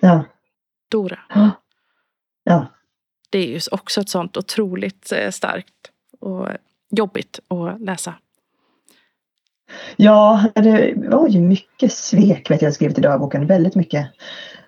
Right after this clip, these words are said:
Speaker 1: Ja, man sviker och går till varandra. Och det är ju som, alltså, kärleksrelationer upplever jag i den åldern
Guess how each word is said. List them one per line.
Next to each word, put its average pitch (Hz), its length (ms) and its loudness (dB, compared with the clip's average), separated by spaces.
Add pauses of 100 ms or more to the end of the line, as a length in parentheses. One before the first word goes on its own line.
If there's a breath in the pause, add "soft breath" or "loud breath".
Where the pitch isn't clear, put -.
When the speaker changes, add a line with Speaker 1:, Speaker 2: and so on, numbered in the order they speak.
Speaker 1:
Ja, - 220 0
man 175 100 4
sviker 185 460 4
och 170 60 2
går 170 160 4
till 170 140 0
varandra. 160 400 2
Och - 160 2 (160)
det - 180 4
är 254 40 8
ju 214 80 4
som, - 260 2 (140)
alltså, - 240 -4
kärleksrelationer 156 1160 2
upplever 143 300 -2
jag 143 160 0
i - 20 -2
den 143 180 0
åldern 143 420 0